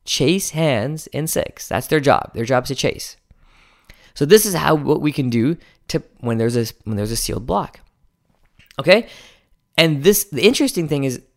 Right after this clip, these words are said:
is knowing that, that's one, knowing that, that's one thing. But acting on that is a whole other ballgame. Because what you're gonna find, coaches, and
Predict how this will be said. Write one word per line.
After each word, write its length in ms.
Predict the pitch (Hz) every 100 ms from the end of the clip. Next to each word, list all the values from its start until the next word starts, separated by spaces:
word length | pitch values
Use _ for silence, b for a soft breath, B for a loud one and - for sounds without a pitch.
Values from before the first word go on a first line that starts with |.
| -
is 160 | 135 -
knowing 640 | 131 139 156 185 226 220 -
that, 340 | 110 107 104 -
that's 180 | 151
one, 260 | 147 139 123
knowing 280 | 127 180 165
that, 260 | 107 107 -
that's 160 | 107
one 140 | 123 117
thing. 240 | - 160 - _ b b b b -
But 220 | 165 - _ _
acting 500 | - 202 247 - 180
on 280 | - 131 123
that 320 | 107 104 156 -
is 140 | 143
a 60 | 143
whole 420 | - - 156 151
other 180 | 135 139
ballgame. 600 | 156 185 180 113 87 110 _ b b b
Because 160 | 143
what 140 | 139 208
you're 100 | 220
gonna 140 | 208
find, 680 | - - 226 185 120 139 160 -
coaches, 320 | - 117 120
and 160 | 110